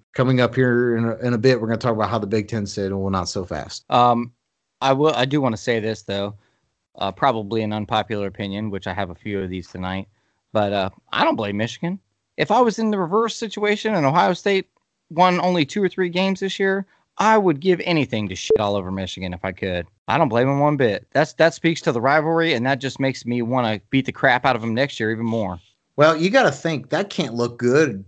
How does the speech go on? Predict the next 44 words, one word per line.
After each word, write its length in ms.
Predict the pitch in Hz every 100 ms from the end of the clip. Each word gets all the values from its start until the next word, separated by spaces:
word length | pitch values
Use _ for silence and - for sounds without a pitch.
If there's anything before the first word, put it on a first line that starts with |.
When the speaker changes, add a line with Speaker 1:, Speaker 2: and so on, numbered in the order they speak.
| -
Speaker 1:
to 140 | -
their, 680 | 117 110 107 104 104 101 76 - _ _ -
uh, 380 | 113 107 101 -
alumni 520 | 107 110 120 131 131
base, 400 | 131 135 143 139
to 100 | -
their 180 | 123 104
fan 360 | - 117 120 123
base, 460 | 123 131 135 - -
and 160 | 123 127
it 60 |
can't 220 | 123 156 156
even 220 | 143 147
look 160 | 151 139
good 240 | 147 139
to 200 | 143 160
their, 460 | 156 151 143 143 143
uh, 320 | 143 135 131
recruits 580 | 135 131 139 143 190 214
coming 320 | - 117 98
in. 220 | 82 69 - _ _ -
Speaker 2:
Well, 100 | 104
neither 240 | 117 131
Speaker 1:
You 60 | 143
Speaker 2:
does 160 | 147
Speaker 1:
know? 80 | 147
Speaker 2:
a 20 |
hundred, 260 | 147 120 117 _
a 140 | 117 123
hundred 260 | 139 117
to 80 | 107
twelve. 520 | 87 - 139 127 107 - _ _ -
<laughs> 80 | - - - 1077 - - - 370 - 370 - 359 -
Speaker 1:
No. 460 | 285 269 147 95 90
Speaker 2:
On 160 | 127 127
Sunday 540 | 151 175 139 156 131
<laughs> 200 | 196 -
or 180 | 175 139
on 100 | 202
Speaker 1:
No. 80 | 127
Speaker 2:
Saturday. 520 | 147 160 131 113 107 -
Speaker 1:
But 280 | 220 196
it's 240 | 190 196 -
just, 400 | 226 202 -